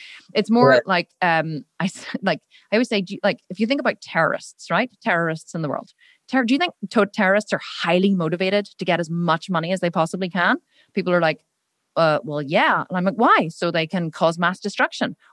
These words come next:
Speaker 1: Well, imagine if on the other side, the, the good people were as motivated as the terrorists to get as much money as they
Speaker 2: <laughs>
Speaker 1: possibly could. You know,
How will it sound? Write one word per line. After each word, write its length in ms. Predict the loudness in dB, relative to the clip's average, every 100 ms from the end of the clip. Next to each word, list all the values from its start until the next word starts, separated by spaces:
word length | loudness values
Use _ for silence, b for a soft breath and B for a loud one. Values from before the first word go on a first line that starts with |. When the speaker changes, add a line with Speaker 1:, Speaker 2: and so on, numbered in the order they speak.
| -2
Speaker 1:
Well, 160 | 0
imagine 500 | 2 0 0 0 -2
if 140 | -4 -4
on 80 |
the 120 | -4 -2
other 220 | -2 -4
side, 380 | -2 -2 -2 -6
the, 260 | -2 2 2
the 140 | 0 -4
good 460 | -2 0 0 0 -4
people 360 | -6 -2 -2
were 100 | 2
as 140 | 2 2
motivated 400 | 0 0 0 -2
as 100 | -4
the 80 |
terrorists 720 | -2 -2 0 -2 -4 -16 -20 -18
to 80 | -2
get 160 | -2
as 120 | 0
much 260 | 2 4 4 2
money 260 | 0 0 0
as 60 | 0
they 120 | -2
Speaker 2:
<laughs> 140 | 0
Speaker 1:
possibly 360 | 0 0 0 0
could. 420 | 4 4 4 2 -2 b b b b
You 100 | 4
know, 180 | 6